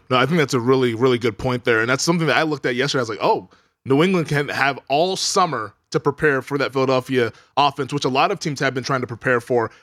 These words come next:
after what they did last season here. Were you surprised? 'Cause I was surprised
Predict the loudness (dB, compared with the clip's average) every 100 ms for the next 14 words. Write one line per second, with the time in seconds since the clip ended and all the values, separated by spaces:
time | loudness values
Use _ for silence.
0 | -2 -2 0 0 2 2 0 0 0 0
1 | 0 0 0 0 -4 -6 -8 -10 _ 0
2 | 2 4 2 0 -2 0 0 2 0 -2
3 | -2 0 0 2 0 -2 -4 -2 0 -4